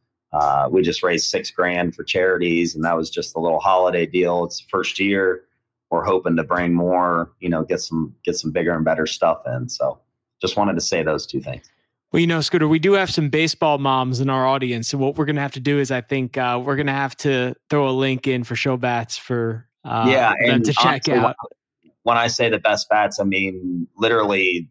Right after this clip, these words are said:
Speaker 1: the wood I was using. We have a hundred billets, and we can order more. Um, but yeah, literally tho-, those bats shouldn't break unless they're facing over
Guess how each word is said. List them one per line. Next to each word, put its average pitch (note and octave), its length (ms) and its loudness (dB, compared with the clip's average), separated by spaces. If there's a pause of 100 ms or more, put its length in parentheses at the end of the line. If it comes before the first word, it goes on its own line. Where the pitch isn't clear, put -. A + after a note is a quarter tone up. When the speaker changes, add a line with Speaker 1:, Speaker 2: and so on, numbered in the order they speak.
Speaker 1:
the F2+ 80 0
wood F#2 320 2
I F#2 160 6
was F2+ 240 0
using. E2 500 -6 (220)
We F2+ 80 0
have F2 100 2
a E2 60 2
hundred G2 420 -2
billets, F#2 720 -2
and E2+ 260 -6
we F2+ 120 -2
can F2+ 100 -4
order F2 260 0
more. E2+ 540 -2 (140)
Um, D#2+ 560 -2 (960)
but F2+ 80 2
yeah, F2+ 180 4
literally G#2 540 2
tho-, F#2+ 280 0
those F#2 200 0
bats F2+ 300 0
shouldn't E2 340 0
break F2 320 0
unless F2 300 0
they're D#2 100 -2
facing E2+ 420 -2
over D#2 480 -2